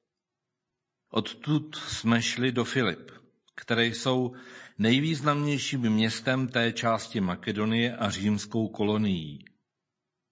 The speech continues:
V tomto městě jsme strávili několik dní. V sobotu jsme vyšli za bránu k řece, protože jsme se domnívali,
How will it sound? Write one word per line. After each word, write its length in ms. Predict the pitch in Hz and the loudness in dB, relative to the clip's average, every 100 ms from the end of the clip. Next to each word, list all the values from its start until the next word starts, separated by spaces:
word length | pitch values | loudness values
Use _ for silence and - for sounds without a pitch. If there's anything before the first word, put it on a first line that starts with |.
| _ _ _ | _ _ _
V 60 | - | 0
tomto 280 | 139 135 170 | 0 2 2
městě 380 | 131 113 - | 2 0 0
jsme 280 | 131 120 131 | -2 -2 -4
strávili 540 | 123 117 107 110 113 110 | -2 0 2 2 0 0
několik 560 | 104 101 110 107 - 87 | -2 -2 -4 -4 -10 -12
dní. 680 | 85 101 101 98 90 - _ _ _ _ - - - - | -2 0 2 0 -4 -10 _ _ _ _ -20 -20 -20 -10
V 60 | |
sobotu 420 | - 135 156 156 135 | 0 2 2 2 -2
jsme 320 | 117 123 117 | 0 2 2
vyšli 540 | 113 - 131 131 123 - - | 2 0 0 0 -2 -12 -8
za 200 | 87 107 | 4 4
bránu 420 | 101 113 123 127 | 6 4 4 0
k 80 | 104 | 0
řece, 420 | 120 131 - 82 | 0 0 0 -2
protože 460 | - 87 - 87 95 | -4 -8 -6 -2 -2
jsme 260 | 92 117 | 0 -2
se 180 | - 110 | 0 0
domnívali, 760 | 90 92 98 98 101 104 104 | 0 2 4 4 4 2 0